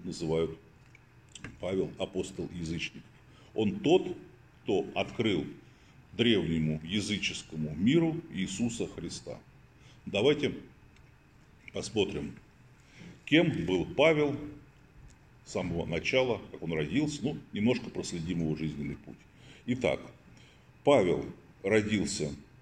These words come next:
в Тарсе Киликийском. Тарс —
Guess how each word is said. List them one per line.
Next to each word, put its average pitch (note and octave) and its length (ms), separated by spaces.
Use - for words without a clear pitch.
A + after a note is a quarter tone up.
в - 100
Тарсе F2+ 420
Киликийском. F#2 840
Тарс — E3 420